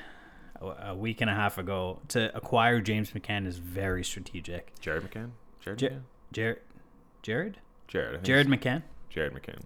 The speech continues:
Speaker 1: To acquire McCann.
Speaker 2: McCann.
Speaker 1: I think it was, you know, it was super strategic because, number one, yeah, he is unprotected. So there's a great chance that he, he can be selected by
Speaker 2: And they gave away
Speaker 1: the
Speaker 2: nothing
Speaker 1: Kraken.
Speaker 2: for him. They gave away
Speaker 1: Gave away
Speaker 2: nothing.
Speaker 1: nothing.
Speaker 2: Yeah.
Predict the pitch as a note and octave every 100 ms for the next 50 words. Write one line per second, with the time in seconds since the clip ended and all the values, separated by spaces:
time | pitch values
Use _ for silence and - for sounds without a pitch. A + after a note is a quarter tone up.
0 | - F#3 F3+ G#3 F3 C#3 A#2+ A2 G2 G#2
1 | - - G#2 G#2+ C#3+ A#2 D#3 D3+ C3 A2+
2 | - - E3 G#2 F2+ - - - - B2
3 | C3 C3 C#3 - F#3+ F#3+ D#3+ C#3+ A2 C3
4 | B2 A2+ - B2 C3+ B2+ A#2 - - -
5 | D#3+ D#3+ D3 C3 C3 A#2+ A#2 B2 A#2 A2+
6 | A2 - - F#2 - E2 - - - -
7 | - A#2+ A#2+ A2+ E3+ F3+ D#3+ C#3+ C3+ C3
8 | B2+ A#2+ - - C3+ A#2+ - - - -
9 | B2 B2+ A#2+ G#2 A#2 G#2+ - G#2+ F#2 G#2
10 | F#2+ F2+ G#2+ A2 B2 A#2 F#2 D#2+ G2 F2+
11 | D#2+ D#2 C2+ - - - - F#2+ F#2+ F2
12 | D2+ C#2+ G3+ G3+ F3 F3 - - - D#2